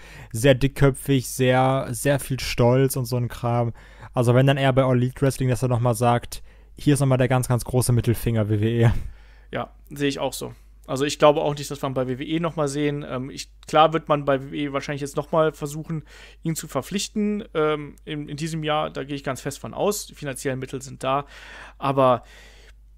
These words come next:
Speaker 2: ich glaube, der wird sich, der ist ja auch jemand, der jetzt nicht unbedingt so auf, auf die Millionen angewiesen ist, um's einfach mal so zu sagen. Und ich glaube, dass er da jemand ist, der lieber sagt, "Nee,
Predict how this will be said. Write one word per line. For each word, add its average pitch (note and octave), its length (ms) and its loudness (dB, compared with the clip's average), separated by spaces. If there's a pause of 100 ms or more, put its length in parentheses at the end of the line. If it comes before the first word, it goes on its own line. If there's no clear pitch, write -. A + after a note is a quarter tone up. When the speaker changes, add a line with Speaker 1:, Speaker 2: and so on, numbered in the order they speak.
(420)
Speaker 2:
ich F3 220 -2
glaube, D#3+ 320 8
der D3+ 360 4
wird F#3 120 -2
sich, - 200 -10 (220)
der G#3+ 320 0
ist G#3+ 100 -2
ja C4+ 80 -2
auch G3+ 80 -4
jemand, G3+ 400 0
der F3+ 160 4
jetzt E3+ 180 -4
nicht F#3 200 -8
unbedingt E3+ 260 -6
so E3+ 160 -6
auf, D#3 360 -4
auf - 420 -8 (100)
die D#3+ 220 -12
Millionen D#3+ 500 0
angewiesen C#3 580 -6
ist, - 200 -10
um's - 140 -12
einfach C#3 140 -8
mal B2+ 120 -6
so C3+ 100 -4
zu C#3 140 -10
sagen. C#3+ 260 0
Und D#3 120 -12
ich - 60 -16
glaube, D#3 200 -6
dass D3 160 -6
er D3 140 -2
da C#3+ 80 0
jemand C#3 260 -4
ist, - 140 -12
der C#3 80 -8
lieber C3+ 200 -6
sagt, B2+ 280 -10
"Nee, C3 260 -2